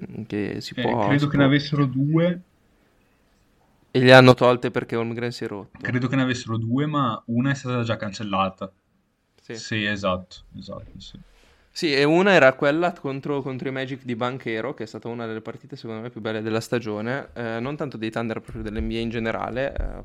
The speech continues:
Speaker 1: partita folle con Bol Bol, eh, titolare che faceva il panico, line-up super grossa, Dort che fe-, difendeva benissimo Banchero,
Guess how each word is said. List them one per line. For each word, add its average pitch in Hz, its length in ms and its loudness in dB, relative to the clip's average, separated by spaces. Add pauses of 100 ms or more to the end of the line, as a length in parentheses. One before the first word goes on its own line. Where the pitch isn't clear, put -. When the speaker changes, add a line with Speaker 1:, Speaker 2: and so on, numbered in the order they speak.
Speaker 1:
partita 117 340 -4
folle 113 460 -2
con 113 240 -8
Bol 117 220 -4
Bol, 113 420 -2
eh, 113 480 -4
titolare 110 580 -4
che 120 100 -10
faceva 117 320 -8
il 104 80 -8
panico, 113 960 -6
line-up 117 580 -2
super 120 360 -6
grossa, 117 560 -4
Dort 120 400 2
che 120 120 -12
fe-, 117 180 -6
difendeva 117 500 0
benissimo 117 520 -6
Banchero, 113 880 -10